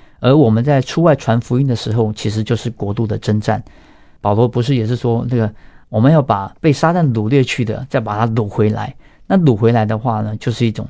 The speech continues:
征战。那这个征战必须借着我们的祷告。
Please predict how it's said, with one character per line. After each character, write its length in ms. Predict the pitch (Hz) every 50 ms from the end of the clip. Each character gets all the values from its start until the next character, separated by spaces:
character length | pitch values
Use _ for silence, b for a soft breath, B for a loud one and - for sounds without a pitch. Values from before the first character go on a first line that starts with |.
| - -
征 180 | - 127 113
战。 200 | 117 - 131 104 82 - b b b b b b
那 100 | - 151
这 120 | 143 -
个 80 | 185 151
征 220 | 139 - 147 139
战 140 | 135 147 127
必 120 | 123 135 123
须 160 | - - 120
借 160 | - 127 117
着 120 | 107 110
我 120 | 110 110 104
们 80 | 98
的 100 | 98 101 101
祷 160 | - - - - -
告。 200 | - 110 107 113